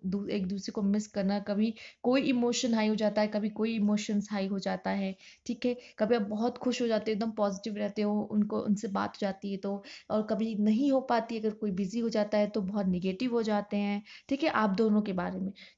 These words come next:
ठीक है। तो ये जो ये अनबैलेंस हो रहा है, ये आप लोगों के इमोशंस कहीं ना कहीं वो बैलेंस होंगे। बहुत जल्द मुझे ऐसा लग रहा है आने वाले फ़ोर मंथ में। तो कहीं न कहीं अभी आप मिलने वाले हो, ठीक है?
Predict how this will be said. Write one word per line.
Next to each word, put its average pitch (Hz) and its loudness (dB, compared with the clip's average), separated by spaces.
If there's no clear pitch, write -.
ठीक 269 -4
है। 294 -4
तो 285 2
ये 277 4
जो 294 2
ये 269 2
अनबैलेंस 220 2
हो 226 4
रहा 202 2
है, 202 0
ये 196 0
आप 196 -2
लोगों 196 0
के 208 -4
इमोशंस 202 2
कहीं 202 0
ना 214 2
कहीं 214 -2
वो 190 0
बैलेंस 185 2
होंगे। 196 0
बहुत 202 2
जल्द 214 0
मुझे 208 4
ऐसा 208 -2
लग 202 0
रहा 202 0
है 202 -2
आने 196 0
वाले 196 0
फ़ोर 196 -4
मंथ 202 2
में। 214 0
तो 262 6
कहीं 277 4
न 277 0
कहीं 277 0
अभी 254 2
आप 254 0
मिलने 220 6
वाले 196 2
हो, 190 -4
ठीक 262 -2
है? 302 2